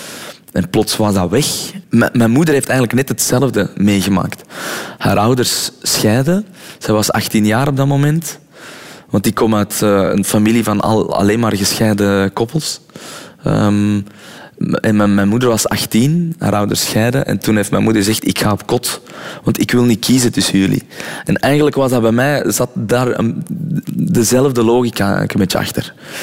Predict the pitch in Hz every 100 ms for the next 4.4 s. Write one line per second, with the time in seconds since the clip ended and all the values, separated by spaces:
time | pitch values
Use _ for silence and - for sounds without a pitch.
0 | - - - - 110 127 120 - 123 120
1 | - 123 123 117 110 107 107 117 127 123
2 | 117 110 120 123 110 107 104 104 - 117
3 | 123 107 - 98 104 - - 98 104 -
4 | - - 107